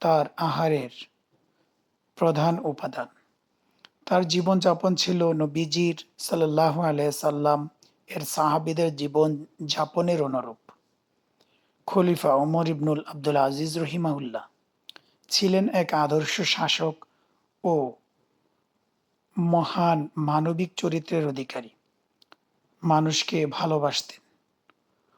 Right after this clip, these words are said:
অন্যায়ের বিরুদ্ধে ছিলেন ধীর এবং আল্লাহ ভীরুতাই ছিল তার প্রতিটি কাজে। তার জীবন আজও আমাদের জন্য এক অন্যান্য শিক্ষা।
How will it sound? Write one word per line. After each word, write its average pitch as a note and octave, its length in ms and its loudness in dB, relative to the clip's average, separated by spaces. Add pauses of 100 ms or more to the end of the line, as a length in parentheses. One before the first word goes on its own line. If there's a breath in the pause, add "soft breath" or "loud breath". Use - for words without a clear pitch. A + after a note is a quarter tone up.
(260)
অন্যায়ের D#3+ 500 4
বিরুদ্ধে D#3 440 -2
ছিলেন E3 400 0 (540)
ধীর D3 400 -2 (420)
এবং D3+ 320 0 (760)
আল্লাহ E3+ 580 4
ভীরুতাই D#3+ 560 0
ছিল E3 300 0
তার D3+ 240 -2 (420)
প্রতিটি F3+ 460 -4
কাজে। B2 360 -4 (1500)
তার G3 220 4
জীবন E3+ 520 2 (100)
আজও F3 480 2
আমাদের E3 420 0
জন্য D#3+ 480 0
এক D3+ 340 0 (1000)
অন্যান্য D#3 560 2
শিক্ষা। - 600 -2